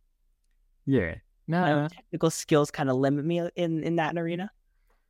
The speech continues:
Speaker 1: I know. I, I feel, I feel that too. It's like, you know, "You can do this, you can do this." I'm like, "Yes,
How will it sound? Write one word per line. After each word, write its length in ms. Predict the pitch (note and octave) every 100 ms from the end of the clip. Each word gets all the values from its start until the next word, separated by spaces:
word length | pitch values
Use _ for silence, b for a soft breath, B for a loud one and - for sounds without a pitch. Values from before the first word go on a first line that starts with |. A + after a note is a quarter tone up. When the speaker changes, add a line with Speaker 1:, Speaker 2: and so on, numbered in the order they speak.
| _ _ _
Speaker 1:
I 80 | C#3
know. 220 | C#3 C3+
I, 320 | B2 B2 B2
I 40 | A#2+
feel, 300 | - B2+ A#2
I 180 | A#2
feel 220 | A#2 B2 A#2
that 140 | A2
too. 260 | - A#2 G#2+
It's 220 | A2 B2+
like, 180 | B2 D#3+
you 60 |
know, 60 | D3
"You 60 |
can 120 | C3 C3+
do 120 | D3
this, 220 | F3 -
you 80 | C3+
can 60 |
do 120 | B2+ C3+
this." 240 | C#3 -
I'm 80 | B2+
like, 120 | A#2
"Yes, 640 | C#3+ E3 D3+ - - -